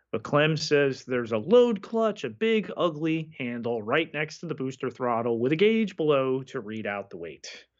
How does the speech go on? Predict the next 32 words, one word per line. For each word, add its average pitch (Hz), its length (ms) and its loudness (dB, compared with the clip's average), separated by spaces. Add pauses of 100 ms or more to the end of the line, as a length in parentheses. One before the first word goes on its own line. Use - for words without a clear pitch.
(640)
Tamarin 147 520 2
asks, 113 480 -4
"Why 156 300 0
it 185 120 0
isn't 160 220 2
in 156 140 -4
the 139 60 -4
manual?" 143 880 -2
And 110 200 -8
Clem 123 420 -4
says, 113 420 -2
"It's 123 180 -4
a 135 60 -2
custom 156 500 0
job, 147 540 0
an 131 200 -2
add-on." 127 960 -6 (460)
Okay? 110 580 -2 (300)
And 120 160 -2
to 131 100 -2
that 113 220 0
point 110 420 -6
that 110 180 -2
they, 135 280 2
they 170 180 2
would 202 200 6
have 160 100 0
figured 135 460 -4
it 120 80 -2
out, 117 420 -2 (140)
but, 196 340 -2 (120)
uh, 190 440 2